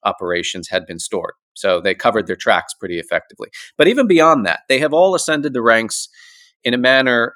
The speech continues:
um, that suggests that they're capable or they have succeeded in doing things that has really pleased Vladimir Putin, right? I mean, the, the, the,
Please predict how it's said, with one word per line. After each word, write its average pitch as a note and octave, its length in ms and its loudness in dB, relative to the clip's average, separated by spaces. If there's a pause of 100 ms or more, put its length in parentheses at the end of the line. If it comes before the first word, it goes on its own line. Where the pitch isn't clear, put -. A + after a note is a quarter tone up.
um, A2 420 2
that A2 160 2
suggests A2 540 0
that G#2+ 160 -2
they're G#2+ 140 0
capable A2 600 -2
or G2+ 140 -2
they G2 140 0
have F#2+ 180 -6
succeeded A2+ 640 -4
in G2 140 -6
doing G#2 260 -2
things F#2 440 -8
that F#2+ 140 -6
has F#2 200 -8
really A2 340 0
pleased F#2 460 -6
Vladimir F2+ 400 -10
Putin, - 300 -20 (180)
right? G#2+ 200 4 (400)
I G#2+ 60 -12
mean, A2+ 160 -2
the, A2+ 140 2
the, A#2 340 0 (100)
the, A2 200 -4